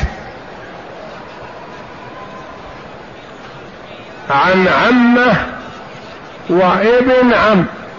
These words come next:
عمه وابن عم، المال لابن العم وليس للعمة شيء،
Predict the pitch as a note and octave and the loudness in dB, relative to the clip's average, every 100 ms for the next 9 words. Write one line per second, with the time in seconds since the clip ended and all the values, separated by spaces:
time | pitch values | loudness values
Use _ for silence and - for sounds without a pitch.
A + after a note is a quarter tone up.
0 | - - - - - - - - - - | -16 -16 -16 -16 -16 -16 -16 -16 -16 -16
1 | - - - - - - - - - - | -16 -16 -16 -16 -16 -14 -16 -14 -14 -14
2 | - B2 F3 G#3+ F#3 G#3 F#3+ - - - | -6 0 2 2 4 4 4 0 -12 -14
3 | - E3+ F3 G3 A3+ B3 A#3+ B3+ D4 - | 0 4 4 4 4 6 6 6 6 4
4 | E3 F#3 F3 - - - - - - - | 2 4 4 0 -10 -14 -14 -16 -16 -16
5 | - - - - - - - - - - | -14 -14 -14 -12 -12 -12 -14 -14 -14 -14
6 | D3+ - - - - - - - - F#4+ | -14 -14 -14 -14 -14 -14 -14 -14 -14 -12
7 | F#3+ - - - F3 G3 G3+ G3+ F#3+ A3 | -12 -14 -14 -2 2 4 4 6 6 6
8 | A3 F#3+ D#3+ G3 A3+ G3+ A3 G3 F3 F3 | 6 6 6 4 4 6 6 6 6 6
9 | D3 F3+ G3+ F#3+ G#3 - D3+ | 6 6 4 4 4 6 4